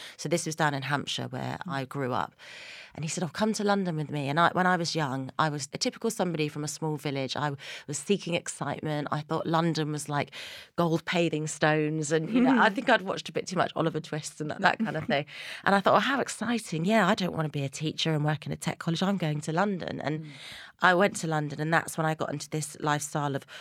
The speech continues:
Speaker 1: wanting to work in telly and do modelling and go to all these auditions, but no real qualifications or backup plan. You know, it was very, very typical of me at that time of, of sort of almost a bit too enthusiastic and, and a bit too positive and optimistic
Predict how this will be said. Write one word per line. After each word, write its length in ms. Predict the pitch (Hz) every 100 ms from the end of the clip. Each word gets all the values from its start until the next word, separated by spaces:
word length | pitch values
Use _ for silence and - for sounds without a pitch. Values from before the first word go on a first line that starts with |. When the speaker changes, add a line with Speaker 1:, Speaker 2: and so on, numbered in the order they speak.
| -
Speaker 1:
wanting 380 | 156 156 - 151
to 100 | 151
work 300 | 147 139 139
in 100 | 139
telly 540 | 143 - 147 147 143 139
and 180 | 135 131
do 160 | 143
modelling 460 | 147 143 139 139 135
and 100 | 143
go 120 | 156
to 140 | 151 151
all 40 |
these 180 | 143 135
auditions, 600 | 135 131 127 131 143 127
but 120 | - -
no 180 | 202 196
real 600 | 165 185 180 170 160 156 - - - - - _ _ _ _ _
qualifications 760 | 214 214 - 190 196 - 160
or 100 | 175
backup 440 | 156 170 - 151 -
plan. 300 | 151 139 139
You 60 | 156
know, 80 |
it 60 | 151
was 140 | 160
very, 640 | 156 185 185 185 180 - - -
very 200 | - 214
typical 360 | 208 - - 214
of 120 | 170
me 60 | 180
at 120 | -
that 160 | - -
time 400 | 175 165 139 131 - - -
of, 180 | 156 143
of 180 | -
sort 220 | 160 175 165
of 100 | -
almost 320 | 202 185 175
a 40 |
bit 240 | 147 202 -
too 140 | 170
enthusiastic 920 | 160 151 156 143 151 143 - 147 - -
and, 180 | 143 151
and 140 | 104
a 40 | 151
bit 240 | 185 -
too 300 | - 165 156
positive 580 | 151 165 151 151 151 143
and 100 | 135 139
optimistic 720 | - - 143 139 - 139